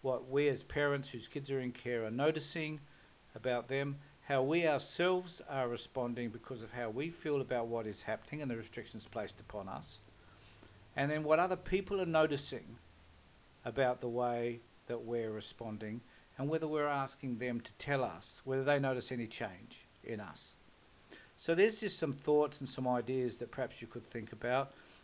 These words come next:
And wherever you're accessing this, if there's an opportunity to comment, please comment and let us know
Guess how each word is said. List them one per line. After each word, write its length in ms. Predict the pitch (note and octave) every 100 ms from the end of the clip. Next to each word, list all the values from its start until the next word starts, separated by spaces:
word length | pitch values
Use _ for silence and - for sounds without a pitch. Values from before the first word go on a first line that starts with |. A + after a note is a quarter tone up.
| -
And 120 | B2+
wherever 380 | D3 F3+ E3+ E3
you're 220 | D3 C3+
accessing 640 | B2+ A2+ - A#2+ - G#2 G#2+
this, 200 | A2+ B2+
if 160 | -
there's 120 | A2
an 80 | A#2+
opportunity 680 | C#3+ C#3 C3 E3 E3 D3+ C3
to 80 | A#2
comment, 460 | - A2+ G#2 G#2+
please 260 | - D#3 C#3+
comment 400 | - A#2 A2 A2 - - - -
and 160 | A#2+
let 140 | A#2+ A2
us 200 | G#2+ B2
know 240 | G#2+ G#2